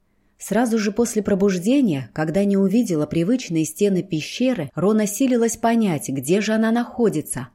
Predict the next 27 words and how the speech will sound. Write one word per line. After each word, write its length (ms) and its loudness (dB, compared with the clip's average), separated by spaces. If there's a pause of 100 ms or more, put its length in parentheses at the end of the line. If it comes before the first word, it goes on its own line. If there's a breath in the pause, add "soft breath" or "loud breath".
(340 soft breath)
А 120 -4
когда 320 0
сообразила, 840 0
что 180 -4
лежит 380 0
в 80 -14
собственной 600 -2
кровати 600 -4
в 100 -20
поместье 580 -2
Николы, 680 0 (360 soft breath)
то 120 0
ещё 340 0
какое-то 480 0
время 320 2
не 140 2
могла 340 0
поверить, 680 0
что 240 -4
всё 340 0
это 160 -2
происходит 680 -2
с 120 -8
ней 240 0
на 160 -2
самом 480 -4
деле. 420 -4